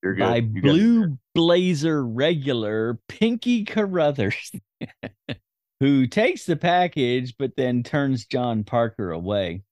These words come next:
Speaker 2: Inside, the guys have hacked into Yo-Yo Dine Industries, or Yo-Yo Dine Propulsion Systems computer system, and discovered that forty-six Yo-Yo Dine employees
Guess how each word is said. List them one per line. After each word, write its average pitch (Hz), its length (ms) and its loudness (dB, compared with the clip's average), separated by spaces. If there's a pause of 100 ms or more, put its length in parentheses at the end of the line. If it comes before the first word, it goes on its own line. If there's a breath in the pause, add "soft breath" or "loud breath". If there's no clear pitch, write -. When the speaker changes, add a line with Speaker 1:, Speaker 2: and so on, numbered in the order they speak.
(260)
Speaker 2:
Inside, 151 560 2
the 143 60 -4
guys 147 380 0
have 139 220 -2
hacked 151 340 -2
into 127 360 -2
Yo-Yo 135 460 2
Dine 131 380 0
Industries, 143 1120 -2
or 110 180 0
Yo-Yo 143 440 2
Dine 143 300 2
Propulsion 143 640 -2
Systems 127 760 -4
computer 143 460 -2
system, 151 500 -4
and 117 120 0
discovered 135 560 0
that 107 240 -4
forty-six 156 680 -4
Yo-Yo 135 440 2
Dine 123 600 0
employees 135 920 -4